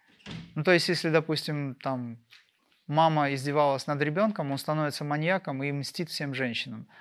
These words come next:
Это самый примитивный пример. Ну, а есть очень изощренные схемы, которые сейчас, в общем-то, разбирать долго.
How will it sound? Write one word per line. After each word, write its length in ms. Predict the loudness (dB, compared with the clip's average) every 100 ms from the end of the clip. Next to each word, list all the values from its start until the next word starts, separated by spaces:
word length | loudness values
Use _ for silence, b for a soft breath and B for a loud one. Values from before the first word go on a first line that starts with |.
| b
Это 100 | -12
самый 260 | 2 2 4
примитивный 600 | 2 0 0 0 0 -2
пример. 440 | -4 -4 -4 -6 -8 _ _ _
Ну, 180 | 2 4
а 80 | 6
есть 240 | 6 2
очень 300 | 0 0 0
изощренные 560 | 2 2 2 2 -2 -2
схемы, 420 | -2 0 -2 -4
которые 340 | -8 -8 -8
сейчас, 340 | -6 -6 -8 -12 B B B B -10
в 40 |
общем-то, 260 | -8 -2 0
разбирать 440 | 2 2 2 2
долго. 320 | -2 -4 -6